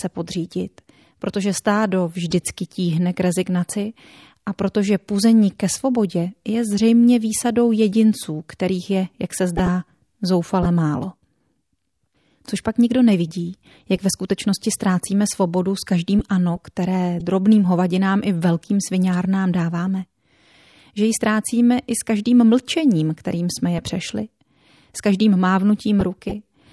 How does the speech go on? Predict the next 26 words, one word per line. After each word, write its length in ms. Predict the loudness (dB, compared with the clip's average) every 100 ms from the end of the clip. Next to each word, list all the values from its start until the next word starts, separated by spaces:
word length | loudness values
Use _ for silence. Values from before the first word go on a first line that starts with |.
| _
s 40 | -2
každým 440 | 0 2 4 4
novým 340 | 4 6 4 4
odjezdem 540 | 2 2 2 2 0
na 80 | -2
chaty 340 | -4 -4 -4
a 60 | -4
chalupy, 460 | -2 0 0 0
kam 180 | -2 0 0
se 80 | 0
v 80 | 0
novodobé 520 | 0 0 0 2 0 0
společenské 640 | -2 -2 0 -2 0 -2
totalitě 480 | -2 -2 -2 -2 -2
začínáme 520 | -2 -2 0 0 0 0 2
znovu 280 | 2 2
uchylovat. 600 | -2 -2 -4 -2 -2 -4 -8 -18 _ _ _ _ _ _ _ _ _ _
Vždyť 240 | -10 -8 0
nás 180 | 2 2
už 80 | -2 0
ani 180 | 4 6
nezaráží, 800 | 6 4 2 0 -2 -2 -4 -6
když 160 | -2 0
za 100 | 2
námi 280 | 2 2 2
druzí 320 | 2 0 0